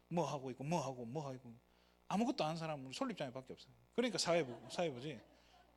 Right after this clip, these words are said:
다 뭐, 다 뭐 하고 있다니까. 너무 바빠요. 네.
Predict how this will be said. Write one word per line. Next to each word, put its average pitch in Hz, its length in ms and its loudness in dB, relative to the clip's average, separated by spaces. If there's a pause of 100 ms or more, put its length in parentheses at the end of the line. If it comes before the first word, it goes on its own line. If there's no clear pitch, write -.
다 311 480 10
뭐, 202 360 2 (340)
다 370 360 12
뭐 277 160 10
하고 226 220 6
있다니까. 147 320 -6
너무 220 280 6
바빠요. 147 400 2 (160)
네. 110 120 -16